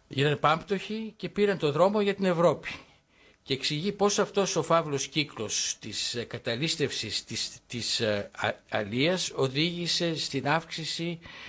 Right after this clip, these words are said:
της οικονομικής μετανάστευσης. Και είναι σωστό αυτό. Δηλαδή το είδα και μετά έκανα μια επαλήθευση με άλλα κείμενα και κατά-, και κατάλαβα και το, το επιβεβαίωσαν αυτό.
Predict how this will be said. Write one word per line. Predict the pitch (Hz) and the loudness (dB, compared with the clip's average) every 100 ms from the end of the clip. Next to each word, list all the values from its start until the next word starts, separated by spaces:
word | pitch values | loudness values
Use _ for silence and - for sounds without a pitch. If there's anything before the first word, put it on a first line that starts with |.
| - - - | -16 -20 -8
της | 127 - | -2 0
οικονομικής | 127 135 131 131 127 185 - - - - | 2 2 2 2 2 4 4 4 -2 -8
μετανάστευσης. | 139 135 135 143 143 - 80 - - - - - _ _ - _ - - - _ _ | -2 2 2 2 0 -2 -10 -12 -12 -14 -14 -18 _ _ -20 _ -20 -20 -20 _ _
Και | 151 | 0
είναι | 180 214 | 2 2
σωστό | 202 - 254 | 0 4 6
αυτό. | 165 - 95 82 | 6 2 -4 -6
Δηλαδή | 80 110 131 139 | -6 -4 -4 -2
το | 139 | 0
είδα | 131 151 170 185 | 0 0 0 -2
και | - 156 | 0 -4
μετά | 147 147 | -4 0
έκανα | 160 160 160 156 143 143 | 2 2 2 0 2 2
μια | 143 147 143 - | 2 2 2 0
επαλήθευση | 123 123 123 147 143 123 - - 117 | 0 0 2 -2 0 -2 -2 -2 -2
με | 113 120 | 0 2
άλλα | 135 123 | 2 0
κείμενα | - 127 139 165 165 | -4 -6 -4 -2 -2
και | 156 | -4
κατά-, | 139 139 143 131 | -2 0 0 0
και | 127 | 0
κατάλαβα | 131 123 147 156 160 143 | -4 0 2 2 0 -4
και | - 143 143 139 135 135 135 _ _ _ - 165 135 | 2 4 4 4 2 -2 -12 _ _ _ -12 -12 -6
το, | - 151 143 | -2 -2 0
το | 165 151 | 4 6
επιβεβαίωσαν | 147 143 147 160 165 151 107 - 78 85 | 4 2 2 2 4 4 2 -6 -12 -16
αυτό. | - 87 71 | -14 -12 -12